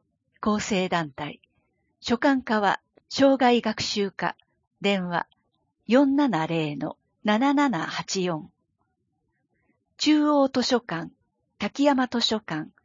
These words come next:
ひばりが丘図書館、東部図書館の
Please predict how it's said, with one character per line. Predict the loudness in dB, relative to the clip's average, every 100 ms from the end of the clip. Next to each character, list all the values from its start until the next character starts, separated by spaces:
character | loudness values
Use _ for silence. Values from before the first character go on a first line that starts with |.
| _ _ _
ひ | -2
ば | 2 2
り | 2
が | 2 0
丘 | 0 -4
図 | -2
書 | -2 -2
館、 | -4 -8 -8 -16 _ _ _ _
東 | 2 2
部 | 0
図 | -6
書 | -4 -4
館 | -4 -8 -10
の | -12 -14